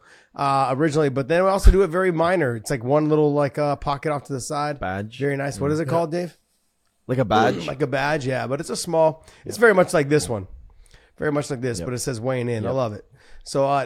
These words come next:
Speaker 1: that was something that Dave designed up, and it was our first logo, and I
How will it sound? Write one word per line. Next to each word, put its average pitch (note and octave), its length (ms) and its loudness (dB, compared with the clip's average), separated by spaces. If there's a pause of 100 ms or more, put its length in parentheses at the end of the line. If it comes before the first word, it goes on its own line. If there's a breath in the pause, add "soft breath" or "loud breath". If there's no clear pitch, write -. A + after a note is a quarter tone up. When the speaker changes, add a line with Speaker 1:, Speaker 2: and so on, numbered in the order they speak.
Speaker 1:
that E3+ 120 0
was F#3+ 120 0
something E3+ 200 0
that C#3+ 160 -2
Dave D3+ 200 -2
designed D3 380 0
up, D#3 240 2
and C#3+ 100 -2
it C3+ 40 -2
was B2+ 140 -4
our C3+ 100 -2
first C#3+ 320 -6
logo, C#3+ 240 -2
and D3 100 -2
I C3 40 -4